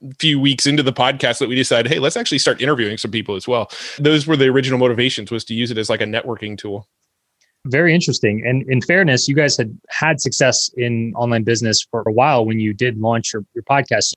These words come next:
Speaker 2: You had already tasted what it, what it felt like and the addiction that is, like, impact and, and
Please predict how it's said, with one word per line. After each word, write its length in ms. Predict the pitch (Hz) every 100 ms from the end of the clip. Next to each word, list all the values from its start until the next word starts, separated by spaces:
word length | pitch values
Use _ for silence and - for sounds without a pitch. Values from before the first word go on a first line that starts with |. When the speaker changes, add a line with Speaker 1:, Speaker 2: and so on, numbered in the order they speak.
| 147
Speaker 2:
You 100 | 190
had 80 |
already 220 | 156 139 110
tasted 480 | 175 170 - 113
what 160 | 120 120
it, 80 | 123
what 120 | 120
it 80 | 113
felt 160 | 131 113
like 280 | 113 110 127
and 120 | 110
the 80 | 107
addiction 400 | 104 127 - 110
that 160 | 107
is, 260 | 117 104 -
like, 120 | 104
impact 480 | 120 131 110 101 -
and, 160 | 110 110
and 220 | 107 104